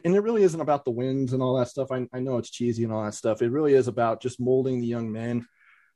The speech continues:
into just trying to, you know, it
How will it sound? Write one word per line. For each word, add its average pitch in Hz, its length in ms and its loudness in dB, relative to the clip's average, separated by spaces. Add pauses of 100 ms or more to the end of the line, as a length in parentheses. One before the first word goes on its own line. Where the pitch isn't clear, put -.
(240)
into 143 260 0
just 147 280 -2
trying 147 440 0
to, 139 480 2
you 156 100 -2
know, 135 220 4
it 143 220 -2